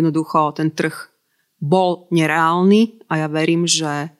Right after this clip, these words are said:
ak má korona priniesť nejaké jedno pozitívum, takže sa toto zreálni.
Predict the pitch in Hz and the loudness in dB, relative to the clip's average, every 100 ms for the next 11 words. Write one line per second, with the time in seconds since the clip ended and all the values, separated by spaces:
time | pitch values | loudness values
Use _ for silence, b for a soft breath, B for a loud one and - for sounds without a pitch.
0 | - 165 156 170 180 165 160 160 151 - | -6 -4 0 -2 -2 -6 -4 -4 -6 -6
1 | 160 156 170 - - - 156 160 170 175 | -4 -4 -4 -8 -12 -12 -8 -8 -8 -8
2 | 165 165 160 156 160 - 151 156 160 151 | -6 -8 -8 -8 -8 -8 -8 -8 -8 -10
3 | 156 165 156 151 156 156 147 143 143 143 | -8 -8 -10 -12 -8 -8 -6 -8 -8 -8